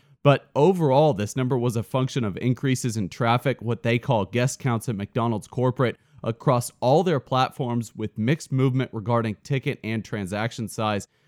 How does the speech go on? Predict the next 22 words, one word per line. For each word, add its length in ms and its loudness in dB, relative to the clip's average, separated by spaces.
Now, 320 0
we 220 0
should 240 -4
mention 400 0
that 180 -2
their 100 0
domestic 720 -2
or 160 -2
U 340 0
S 200 2
segment 420 -2
only 640 4
saw 260 -2
comps 400 -2
up 220 -2
three 200 0
point 300 -2
nine 240 0
percent. 460 -4
They 100 -4
credited 540 -2
their 160 -2